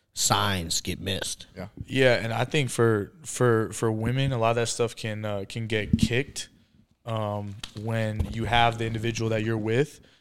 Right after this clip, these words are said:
Speaker 3: to reassure you or to help you kick it, right? But when it comes to men, it doesn't always work that simple. You know what I mean? Like, just because you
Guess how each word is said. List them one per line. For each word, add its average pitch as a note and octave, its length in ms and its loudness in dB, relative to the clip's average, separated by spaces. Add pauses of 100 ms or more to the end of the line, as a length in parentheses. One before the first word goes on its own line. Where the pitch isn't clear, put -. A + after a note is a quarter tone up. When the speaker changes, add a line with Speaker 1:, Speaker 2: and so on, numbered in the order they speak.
(300)
Speaker 3:
to A2+ 420 0
reassure A#2 540 4
you A#2+ 200 2
or A2 140 0
to - 100 -4
help A2 220 0
you G#2 80 -8
kick A#2+ 260 -4
it, G2+ 80 -6
right? A2 260 0 (300)
But - 80 -8
when B2+ 100 0
it D3 60 -2
comes D3+ 220 0
to - 80 -4
men, A2+ 340 -2
it G#2 80 -8
doesn't A2+ 240 -2
always G#2 260 -8
work G#2+ 260 -6
that G2+ 180 -6
simple. G2 360 -10
You A2 80 -6
know B2 80 -2
what B2 40 0
I A#2+ 40 -2
mean? A#2+ 200 -4
Like, G#2+ 180 -4 (320)
just A#2 240 -4
because A2+ 480 -2
you G#2+ 360 -4